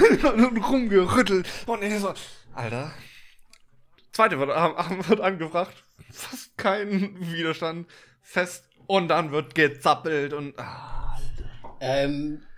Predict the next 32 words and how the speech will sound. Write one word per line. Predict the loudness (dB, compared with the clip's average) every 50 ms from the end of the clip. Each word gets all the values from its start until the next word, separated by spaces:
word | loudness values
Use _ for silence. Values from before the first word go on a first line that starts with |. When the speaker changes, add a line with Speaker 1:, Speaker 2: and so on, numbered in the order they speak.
| -20 -20 -16 -12
Speaker 2:
ja. | -10 -10 -2
Speaker 1:
Und | 0 2 4
dann | 4 4 2 2 -4 -10 -14 -20 -18 -18 -18 -18 -18 -20 -14 -2
kommt | 0 0 0 2
das, | 0 -2 0 2
eh | 2 4
das | 4 2 0 0
Beste. | 0 -2 -2 -4 -6 -6 -6 -6 -8 -12 -14 -16 -16 -16 -18 -20 -20 -20 -20 -20 -20 -20 -20 -20 -20 -20 -20 -20 -20 -20 -20 -20 -14 -12
Ja, | -8 -4
oder | -2 -2 -2 -2 -4 -8 -12 -16 -14
willst | -10 -4 -2 -2 -2 -4 -6
du | -8
kurz | -8 -6 -8 -8 -6
noch | -6 -4 0
was | 2
Speaker 2:
Nee, | 2 4
Speaker 1:
dazu | 2 2
Speaker 2:
ich | 2
will | 2 4
nur, | 4 4
Speaker 1:
sagen? | 2 2 0 -2 -4
Speaker 2:
ich | -6 -4
will | -4 -2
eigentlich | -2 -2 -4 -4 -6 -6 -6
dazu | -6 -6 -6 -6 -6 -4
nur | -4 -4 -4
sagen, | -6 -6 -6 -6 -6 -8
das | -10 -12 -10
ist | -8 -8 -8 -6 -4
für | -4 -2
mich | -2 -2 -2 -4 -4 -4
halt, | -4 -4 -4 -6 -10